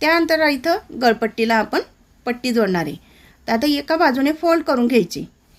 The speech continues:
पट्टी जोडण्याची सुद्धा सोपी पद्धत बघूया.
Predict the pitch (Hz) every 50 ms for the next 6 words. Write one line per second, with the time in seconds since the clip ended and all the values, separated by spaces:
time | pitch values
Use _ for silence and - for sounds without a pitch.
0 | _ _ _ _ _ _ _ _ _ _ _ _ _ _ _ _ _ _ _ -
1 | _ _ _ _ _ _ _ _ _ - 269 247 339 359 330 392 392 339 320 320
2 | 302 320 320 311 320 254 294 311 - 359 302 - - 339 330 - 285 226 247 226
3 | 214 214 190 180 175 165 151